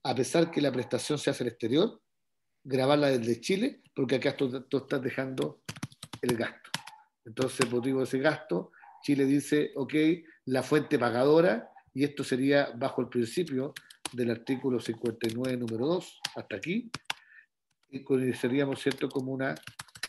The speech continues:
fuente pagadora. Y como esa es una fuente pagadora, implica que estaría afecta a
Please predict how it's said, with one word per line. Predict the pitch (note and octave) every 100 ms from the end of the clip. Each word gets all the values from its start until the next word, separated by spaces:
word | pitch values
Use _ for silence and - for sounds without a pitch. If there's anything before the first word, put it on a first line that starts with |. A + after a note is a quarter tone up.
| -
fuente | - C3 B2 - C3 C3+ - _ - - - - - - - - - _ _
pagadora. | A#2 A2+ G#2+ G2 F2 - - - - - - - _ _ _
Y | B2
como | A#2+ C#3+
esa | C#3+ C#3+
es |
una | C#3
fuente | - D3+ D#3+
pagadora, | D#3 F3 F#3 F#3 G#3+ - - - _
implica | C#3 B2 C#3+ C#3 C#3+
que | C3+ D3 D3 - - _ _ _ _
estaría | A#2 A2+ B2+ C3 C#3+
afecta | A#2+ C3+ C3+ - C#3+ C#3
a | C#3 C3 -